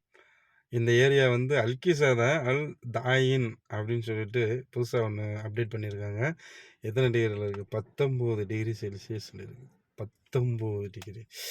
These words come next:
பத்தொன்பதுலயே இன்னும் குளிரா இருக்குது. அப்ப இந்த பாவம், இந்த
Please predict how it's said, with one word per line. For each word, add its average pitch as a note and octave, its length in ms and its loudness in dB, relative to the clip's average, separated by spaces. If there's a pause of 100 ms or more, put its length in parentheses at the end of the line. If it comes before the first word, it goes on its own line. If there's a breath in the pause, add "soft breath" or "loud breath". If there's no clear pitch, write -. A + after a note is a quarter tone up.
(580 loud breath)
பத்தொன்பதுலயே B2 840 4
இன்னும் B2 440 4
குளிரா C3 360 6
இருக்குது. B2 880 6
அப்ப A2 320 -4
இந்த G2+ 680 0 (340 loud breath)
பாவம், A#2 260 4
இந்த A2 160 2